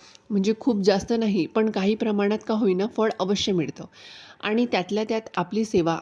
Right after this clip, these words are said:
आपण अगदी मनापासून निष्ठेने केलेली असेल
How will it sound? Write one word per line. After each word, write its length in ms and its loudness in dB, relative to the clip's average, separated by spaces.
आपण 340 -2
अगदी 260 0
मनापासून 640 -2
निष्ठेने 560 2
केलेली 460 4
असेल 320 0